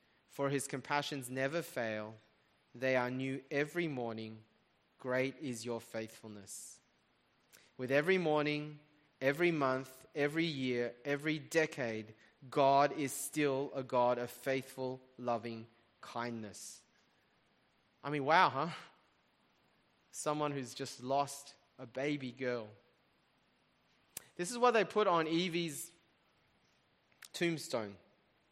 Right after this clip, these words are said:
Look what it says. "Evelyn Talitha Pei Wan Lee, adored for seventy-seven days, now compatible with eternal life." Remember, diagnosis, incompatible with life? Well,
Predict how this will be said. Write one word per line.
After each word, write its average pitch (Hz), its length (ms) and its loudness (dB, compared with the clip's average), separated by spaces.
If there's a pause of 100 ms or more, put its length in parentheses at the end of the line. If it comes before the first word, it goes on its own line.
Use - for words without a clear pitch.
(500)
Look 175 100 -8
what 220 100 -2
it 175 40 -6
says. 131 440 0 (300)
"Evelyn 185 420 4
Talitha 165 500 2
Pei 151 220 -2
Wan 139 280 0
Lee, 104 300 -6 (160)
adored 143 400 -2
for 139 120 -8
seventy-seven 147 920 -2
days, 104 720 -6 (840)
now 147 300 0
compatible 135 720 -2
with 107 180 -8
eternal 117 400 -10
life." 107 280 -8
Remember, 135 440 -4 (140)
diagnosis, 123 640 -4
incompatible 131 640 -4
with 120 160 -10
life? 175 260 -10
Well, - 160 -16